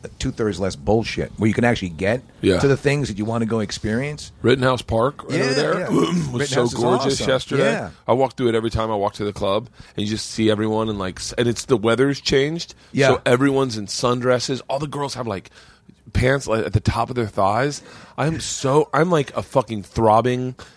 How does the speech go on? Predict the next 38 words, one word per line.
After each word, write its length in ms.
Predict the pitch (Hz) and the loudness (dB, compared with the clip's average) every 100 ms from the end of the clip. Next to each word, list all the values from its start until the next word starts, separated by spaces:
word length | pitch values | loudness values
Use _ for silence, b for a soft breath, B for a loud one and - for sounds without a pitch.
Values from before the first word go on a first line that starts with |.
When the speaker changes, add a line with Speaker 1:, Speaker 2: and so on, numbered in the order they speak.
| B - - | B -20 -2
Speaker 2:
penis 400 | - 131 117 107 | 0 2 0 0
walking 260 | 110 107 101 | 2 2 2
around 300 | 107 107 107 | 2 2 2
the 80 | 107 | 0
city 320 | - 120 113 | 2 4 4
just 200 | 98 98 | 2 -4
going, 200 | 107 104 | -2 -2
"Holy 300 | - 120 135 | -4 -6 -4
shit, 300 | 120 - 127 | -4 0 2
everyone 260 | 107 123 135 | 2 2 2
looks 160 | 123 - | 0 -2
fucking 280 | 139 113 | -4 -4
hot." 380 | 104 120 117 - - | -2 0 0 -2 2
Speaker 1:
Well, 120 | 135 | 4
we, 140 | 147 147 | 6 6
we 140 | 139 | 4
did 140 | 131 | 2
a 60 | 117 | 0
couple 180 | 120 107 | 0 -2
times 260 | 117 104 95 | -2 -2 -4
on 80 | |
the 60 | 90 | -6
show. 180 | - 95 | -2 0
We 100 | 98 | 0
actually 220 | 95 101 | 0 0
set 200 | - 107 | 0 0
up 120 | 98 | 0
what 100 | 95 | 0
we 80 | 90 | -2
call 200 | - 85 | -4 -4
the 80 | 69 | -4
boo 240 | 69 101 | -2 0
blind, 360 | 101 101 107 98 | 4 2 2 0
where 60 | 87 | 0
we 100 | 87 | 0
had, 140 | 87 | -2
like, 140 | 82 82 | -4 -6
a, 200 | 71 | -8